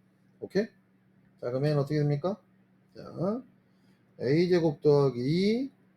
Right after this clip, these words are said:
절대값 A, 절대값 B의, B의 제곱이 얘는 그냥 절대값 전체의 제곱은 뭐하고 똑같아? A 마이너스 B의 제곱하고 똑같으니까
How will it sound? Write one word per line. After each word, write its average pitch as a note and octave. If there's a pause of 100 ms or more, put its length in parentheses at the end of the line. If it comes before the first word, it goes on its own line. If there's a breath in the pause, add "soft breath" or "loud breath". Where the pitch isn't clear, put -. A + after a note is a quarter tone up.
(280)
절대값 D3+
A, D3
절대값 C#3
B의, C#3+ (160)
B의 E3
제곱이 A2 (680 soft breath)
얘는 G3
그냥 G3 (120)
절대값 F#3
전체의 F3+
제곱은 D#3+
뭐하고 D#3+
똑같아? A2+
A F3+
마이너스 F#3+
B의 D#3+
제곱하고 C#3
똑같으니까 A2